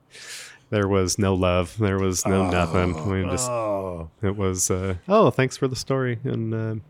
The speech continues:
Speaker 1: yeah, you can get our hops through B S G like everybody else."
Speaker 2: All
Speaker 1: So,
Speaker 2: right.
Speaker 1: so we did, <laughs> which is fine. Uh, but now that, uh,
Speaker 2: Maybe they'll hear this podcast and,
Speaker 1: Yeah,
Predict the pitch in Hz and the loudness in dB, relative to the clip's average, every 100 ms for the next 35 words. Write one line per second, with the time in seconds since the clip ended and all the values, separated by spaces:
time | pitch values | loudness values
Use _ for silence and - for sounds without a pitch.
0 | _ - - 127 127 127 113 117 117 117 | _ -20 -10 0 2 2 0 -2 -2 0
1 | 107 113 - - 113 113 113 - _ - | 0 -2 -6 -2 0 0 -2 -6 _ -4
2 | 104 - - 98 98 - 87 95 101 92 | -2 -2 -6 -6 -8 -8 -8 -4 -4 -4
3 | 92 - - - 85 85 82 80 82 - | -6 -12 -16 -10 -6 -4 -2 -4 0 6
4 | 180 262 330 170 - - 226 - 180 - | 6 6 2 0 0 4 4 4 0 2
5 | 156 147 143 160 143 - 135 175 113 104 | -2 0 -2 -2 -4 -2 0 0 -2 -6
6 | - - - - - - - - 117 107 | -14 -16 -14 -14 -14 -16 -20 -8 -2 2
7 | 104 104 98 - - - - - - - | 2 2 0 -2 -12 -16 -18 -20 -20 -20
8 | - _ - 113 113 110 110 110 107 104 | -20 _ -2 0 2 2 2 0 0 -4
9 | - 107 101 139 147 127 120 107 92 - | -2 -2 4 6 6 6 4 2 2 -2
10 | 87 85 90 76 - 87 85 | -4 -4 -8 -10 -10 -6 -4